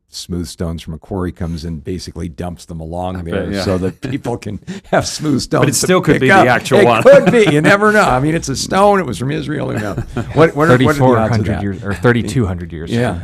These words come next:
Speaker 2: Well, good job in not letting that out.
Speaker 1: Yeah.
Speaker 2: <laughs>
Speaker 1: Well, now the, uh, this, the, yeah. So,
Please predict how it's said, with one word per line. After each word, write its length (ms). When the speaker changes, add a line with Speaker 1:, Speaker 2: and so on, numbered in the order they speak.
Speaker 2:
Well, 140
good 160
job 180
in 100
not 160
letting 240
that 160
out. 300
Speaker 1:
Yeah. 500
Speaker 2:
<laughs> 40
Speaker 1:
Well, 200
now 260
the, 200
uh, 260
this, 180
the, 280
yeah. 260
So, 340